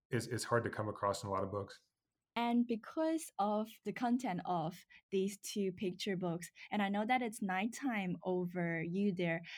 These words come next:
Speaker 2: uh, I wonder if you can tell our listeners some colors that you can see as part of your night.
Speaker 1: So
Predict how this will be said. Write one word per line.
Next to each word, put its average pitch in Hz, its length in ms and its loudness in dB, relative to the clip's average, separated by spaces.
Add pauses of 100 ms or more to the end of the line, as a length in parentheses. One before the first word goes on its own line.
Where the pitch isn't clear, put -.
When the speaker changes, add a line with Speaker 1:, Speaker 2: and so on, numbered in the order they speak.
(160)
Speaker 2:
uh, 196 60 -2
I 202 140 2
wonder 220 240 2
if 240 200 -2
you 220 100 0
can 190 240 -2
tell 202 220 -2
our 196 220 2
listeners 185 600 0 (160)
some 196 420 0
colors 202 580 0 (100)
that 226 280 0
you 233 80 -2
can 233 200 0
see 247 240 -2
as 214 160 -2
part 202 240 -2
of 190 160 0
your 190 200 2
night. 262 420 0 (1300)
Speaker 1:
So 123 500 -2